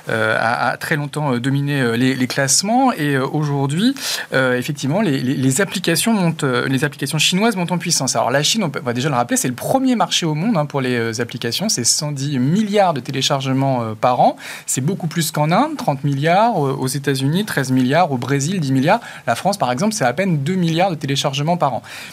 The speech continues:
Mais sur notre marché domestique, par exemple, on voit aussi les, les Chinois, euh, devenir extrêmement puissants. Pour la première fois cette année, le numéro un des, des, des stores, c'était Temu, hein, une application, euh, chinoise, euh, e-commerce. Euh, il y avait également TikTok, numéro trois, CapCut, numéro quatre, euh, Shein, numéro cinq.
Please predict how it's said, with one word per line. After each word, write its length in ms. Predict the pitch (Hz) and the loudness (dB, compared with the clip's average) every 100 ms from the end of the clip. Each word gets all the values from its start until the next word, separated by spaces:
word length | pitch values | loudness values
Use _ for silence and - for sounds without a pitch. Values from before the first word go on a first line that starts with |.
| - | -2
Mais 100 | 139 | 0
sur 180 | - 294 | 2 2
notre 240 | 247 - | 2 2
marché 280 | 180 170 160 | 2 0 -2
domestique, 420 | 147 131 - 262 | -2 -2 -4 -2
par 160 | 151 135 | 0 0
exemple, 280 | 120 254 262 | -2 -4 -2
on 80 | 160 | -2
voit 260 | 147 151 247 | 0 0 0
aussi 300 | 165 - 226 | -2 -4 -2
les, 180 | 143 | -2
les 100 | 127 | -2
Chinois, 500 | 123 - 156 156 240 190 | 0 0 0 0 0 -2
euh, 40 | |
devenir 280 | 131 131 170 | -2 0 0
extrêmement 380 | 147 - 175 170 | -2 -2 0 -2
puissants. 380 | 160 - 208 - - - | 2 2 2 -4 -14 -18
Pour 100 | - | -2
la 80 | 143 | -2
première 240 | 135 170 156 | 2 0 0
fois 80 | |
cette 140 | 165 143 | 0 0
année, 120 | 165 | 2
le 80 | 226 | 2
numéro 460 | 151 170 165 156 | 4 4 2 2
un 120 | 175 170 | 0 2
des, 220 | 123 120 | -2 -2
des, 160 | 120 | -4
des 140 | 123 117 | -4 -4
stores, 260 | - 220 | -2 -2
c'était 260 | - 143 170 | -2 -2 -2
Temu, 400 | 165 254 196 233 - | 0 2 2 0 0
hein, 140 | 160 | -2
une 100 | 147 | 0
application, 600 | 131 139 135 135 151 143 | -4 -4 -4 -4 -4 -2
euh, 80 | 117 | 0
chinoise, 420 | - 147 147 135 | 0 0 -2 -2
euh, 80 | 120 147 | -2 -2
e-commerce. 540 | 139 131 165 - - - - - 170 - | 0 2 2 0 -2 -4 -8 -8 -10 -2
Euh, 180 | 127 123 | 0 2
il 60 | |
y 60 | 120 | 0
avait 120 | 117 | 0
également 300 | 120 117 120 | 0 0 0
TikTok, 500 | 123 202 - 254 - | 0 -2 0 0 -2
numéro 280 | 127 113 139 | -6 -4 -4
trois, 360 | 156 - 220 226 | -4 0 2 2
CapCut, 680 | - 170 - - 220 220 | 0 -2 -2 0 0 0
numéro 340 | 151 127 123 127 | 0 0 0 -2
quatre, 460 | 127 202 226 - | 2 2 2 -2
euh, 60 | 127 | -2
Shein, 480 | 123 - 214 233 147 | 0 2 2 2 0
numéro 340 | 135 143 120 117 | -2 0 0 2
cinq. 280 | - 277 | 2 2